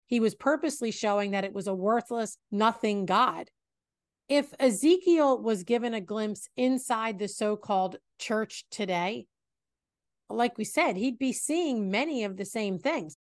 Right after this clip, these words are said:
They might be called different things or look different, but they're doing the same thing. Chris, you read it at the beginning. It made me sick to hear what some churches are doing.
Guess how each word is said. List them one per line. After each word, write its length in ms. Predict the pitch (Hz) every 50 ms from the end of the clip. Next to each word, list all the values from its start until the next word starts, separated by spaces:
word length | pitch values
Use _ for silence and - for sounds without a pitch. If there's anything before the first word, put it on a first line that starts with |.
| _ _ _ _ -
They 80 | 240
might 240 | 240 247 285 311 302
be 120 | 294 247 208
called 520 | - - - 208 196 208 233 294 349 392 381 -
different 380 | 294 302 294 - 339 330 302
things 360 | - 320 320 339 359 359 -
or 180 | - 208 214 202
look 300 | 180 175 214 262 254 -
different, 400 | - 320 311 - 349 359 359 339 - _ _ _ _ _ _ _ _ -
but 220 | 302 294 294 -
they're 220 | - 269 294 311
doing 340 | 262 226 294 302 320 320 302
the 80 | 285 254
same 280 | - - 277 262 247
thing. 260 | - - 349 349 208 156 _ _ _ _ _ _ _ _ _
Chris, 260 | - - 359 349 -
you 200 | 240 269 302 302
read 180 | 294 277 277 277
it 100 | 269 254
at 100 | 254 254
the 60 | 240
beginning. 360 | 196 220 196 294 359 349 247
It 100 | 208 208
made 200 | 214 226 247 269
me 140 | 254 240 220
sick 400 | - - - - - - 330 349 339 _ -
to 80 | 202
hear 300 | 190 - 202 196 190 185
what 200 | 170 180 190 - - _ _ -
some 180 | - 220 190 180
churches 440 | - - 202 185 180 - 180 160 170
are 80 | 160
doing. 320 | 156 160 165 156 - -